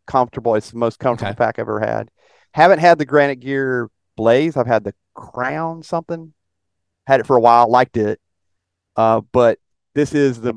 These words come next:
Speaker 1: most comfortable pack I've ever had, the Hyperlite Mountain Gear. But it's expensive.
Speaker 2: It's a li-, well, it's a little, it's not, it's not like, it's not like the Z Packs, you know, the, the duplex. It's, I think it was like,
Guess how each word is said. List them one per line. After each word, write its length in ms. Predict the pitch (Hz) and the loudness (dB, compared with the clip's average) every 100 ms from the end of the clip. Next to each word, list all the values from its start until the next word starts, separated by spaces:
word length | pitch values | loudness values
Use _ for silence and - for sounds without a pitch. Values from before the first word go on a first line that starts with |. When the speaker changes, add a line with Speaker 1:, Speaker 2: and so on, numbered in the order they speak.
| 113 | -4
Speaker 1:
most 220 | 117 - | -4 -4
comfortable 260 | 123 110 104 | -10 -10 -6
pack 240 | 107 101 | -4 -4
I've 100 | 98 | -6
ever 160 | 98 98 | -8 -12
had, 200 | - - _ _ - | -16 -18 _ _ -8
the 360 | 104 101 98 - _ _ _ - | -6 -6 -10 -20 _ _ _ -6
Hyperlite 400 | 107 101 101 95 | -4 -4 -4 -8
Mountain 220 | 95 92 | -10 -16
Gear. 160 | 90 82 _ _ - | -18 -20 _ _ 2
But 140 | 160 | 4
it's 120 | 165 | 4
expensive. 480 | 156 - 160 127 101 - - _ | 0 2 0 0 -8 -20 -20 _
Speaker 2:
It's 180 | - 196 | -4 0
a 80 | 254 | 0
li-, 160 | 214 220 - | 0 -2 0
well, 240 | 185 190 | 4 4
it's 140 | 196 | 2
a 20 | 196 | 2
little, 240 | 214 226 | 4 4
it's 140 | 175 | 2
not, 220 | 190 185 - | -2 -2 -2
it's 100 | 143 | -2
not 100 | 156 | -2
like, 160 | 127 | -2
it's 160 | 110 123 | -4 -6
not 60 | 135 | -6
like 120 | 117 | -6
the 80 | 107 | -8
Z 200 | 98 131 | -8 -6
Packs, 540 | 123 98 92 - - - | -4 -4 -4 -8 -12 -12
you 80 | 110 | -12
know, 100 | 107 | -10
the, 140 | 92 | -12
the 180 | 87 92 | -16 -14
duplex. 520 | 92 151 98 87 87 | -10 -8 -6 -8 -10
It's, 200 | 95 - - | -12 -12 -10
I 80 | 120 | -8
think 160 | 170 | -8
it 40 | 185 | -6
was 120 | 165 | -4
like, 180 | 151 | -4